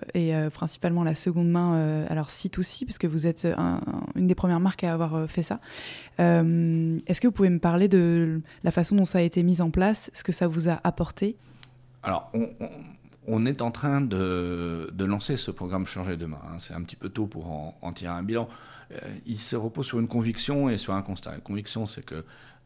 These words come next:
Speaker 2: euh, on doit rentrer dans l'économie circulaire plus fortement, que, euh, c'est, euh, absolument nécessaire, euh, en termes d'empreinte, euh, environnementale et donc de responsabilité sociétale de l'entreprise, c'est évident.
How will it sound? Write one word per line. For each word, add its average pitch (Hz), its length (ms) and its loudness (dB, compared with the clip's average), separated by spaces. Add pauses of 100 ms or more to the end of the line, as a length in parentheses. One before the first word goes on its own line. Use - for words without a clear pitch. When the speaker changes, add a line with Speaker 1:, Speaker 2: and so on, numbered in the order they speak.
(120)
Speaker 2:
euh, 80 280 -8
on 92 140 -2
doit 107 180 0
rentrer 101 320 -6
dans 87 140 -4
l'économie 85 420 -6
circulaire 82 540 -10
plus - 180 -8
fortement, 101 600 -6 (380)
que, 90 500 -4
euh, 80 200 -10
c'est, 85 480 -8
euh, - 220 -14 (460)
absolument 104 340 -4
nécessaire, 92 600 -6 (120)
euh, 80 320 -10 (120)
en 85 100 -10
termes 82 240 -8
d'empreinte, 80 520 -10
euh, 82 60 -12 (220)
environnementale 80 720 -8 (260)
et 80 120 -14
donc 87 160 -4
de 80 40 -8
responsabilité 82 760 -10
sociétale 82 500 -12
de 78 80 -12
l'entreprise, - 640 -12 (240)
c'est - 280 -12
évident. 87 300 -8